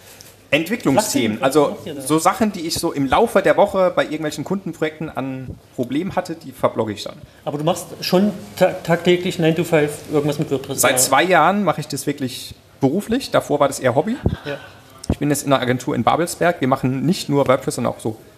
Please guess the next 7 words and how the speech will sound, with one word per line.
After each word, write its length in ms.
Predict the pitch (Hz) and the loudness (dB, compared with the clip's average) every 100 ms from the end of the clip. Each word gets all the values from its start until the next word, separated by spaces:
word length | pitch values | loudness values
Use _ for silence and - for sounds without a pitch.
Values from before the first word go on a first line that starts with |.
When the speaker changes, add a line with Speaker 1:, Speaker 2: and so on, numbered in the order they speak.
| - | -4
Speaker 1:
Typo 260 | 143 135 127 | -2 0 -2
drei 460 | - 113 131 147 | 2 2 2 0
und 180 | 160 113 - - | -6 -8 -10 -4
andere 320 | 120 127 131 | -2 0 -2
böse 320 | - 127 127 | -4 -8 -6
Sachen. 260 | 139 160 165 - 190 - | -6 -6 -10 -14 -20 -18
Speaker 2:
Okay. 200 | - | -16